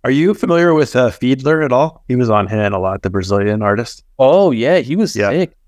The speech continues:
Speaker 2: dude. Oh, he was awesome.
Speaker 1: 'Cause some of your stuff reminds me of him or vice versa. And, um, it's a similar kinda tone. It's a similar, like, I think, statement about how we're all kinda fucked. And,
Speaker 2: Mm.
Speaker 1: um,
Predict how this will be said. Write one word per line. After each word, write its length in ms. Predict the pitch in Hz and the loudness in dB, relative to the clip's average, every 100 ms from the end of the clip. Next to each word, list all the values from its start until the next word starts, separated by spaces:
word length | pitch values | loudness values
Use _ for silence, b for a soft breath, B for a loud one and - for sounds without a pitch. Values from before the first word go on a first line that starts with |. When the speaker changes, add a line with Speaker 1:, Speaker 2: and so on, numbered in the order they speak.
| _ | _
Speaker 2:
dude. 120 | 104 | -6
Oh, 180 | 135 143 | -2 0
he 140 | 98 143 | -2 -4
was 140 | 123 | -4
awesome. 420 | 95 101 151 - - | -6 -6 -6 -8 -10
Speaker 1:
'Cause 120 | 147 | -4
some 140 | 196 | 0
of 120 | 226 | 0
your 120 | 208 190 | 0 0
stuff 280 | 190 165 | 0 0
reminds 440 | 143 127 123 135 113 | 0 0 0 -2 -2
me 160 | 123 113 | 0 0
of 100 | 101 | 0
him 260 | 127 98 | -2 -2
or 60 | 95 | -2
vice 240 | 104 107 | -2 -2
versa. 420 | - 104 - 87 - - | -2 -4 -4 -8 -8 -6
And, 320 | 104 101 95 | -2 -2 -2
um, 400 | 95 90 90 87 - - - - - | -2 -2 -4 -10 -16 -20 -20 -14 -8
it's 120 | 120 | -4
a 60 | |
similar 400 | 117 139 127 123 | -2 0 2 2
kinda 280 | 110 120 104 | 0 0 -2
tone. 540 | 90 - 98 101 110 - | -4 -2 0 0 -2 -4
It's 160 | 107 - | -4 -4
a 60 | |
similar, 500 | 90 107 104 104 101 | -4 -2 2 2 2
like, 360 | 98 92 90 - _ _ - - | 2 0 -4 -10 _ _ -20 -10
I 60 | - | -4
think, 180 | 127 113 | -2 -2
statement 540 | - 117 110 113 110 | -2 -2 0 -2 -2
about 260 | 107 104 95 | 0 2 2
how 200 | 98 95 | 0 0
we're 140 | 101 98 | 2 0
all 120 | 95 | -2
kinda 220 | 98 98 | -4 -4
fucked. 360 | - 98 95 _ _ _ - - - | -2 -2 -2 _ _ _ -20 -16 -6
And, 260 | 104 95 | -4 -2
Speaker 2:
Mm. 60 | 95 | -2
Speaker 1:
um, 260 | 92 87 | -2 -6